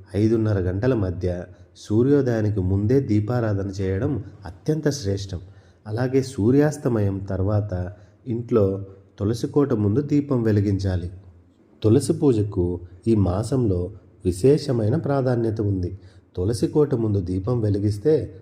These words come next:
సాక్షాత్తు లక్ష్మీదేవి అనుగ్రహం కలిగి ఎలాంటి ఆర్థిక సమస్యలైనా తొలగిపోతాయి. గుర్తుంచుకోండి,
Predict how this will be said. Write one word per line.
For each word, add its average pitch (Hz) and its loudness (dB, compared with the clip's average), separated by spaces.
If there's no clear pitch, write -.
సాక్షాత్తు 135 -2
లక్ష్మీదేవి 120 2
అనుగ్రహం 110 0
కలిగి 87 -6
ఎలాంటి 117 0
ఆర్థిక 107 0
సమస్యలైనా 110 -2
తొలగిపోతాయి. 117 0
గుర్తుంచుకోండి, 107 0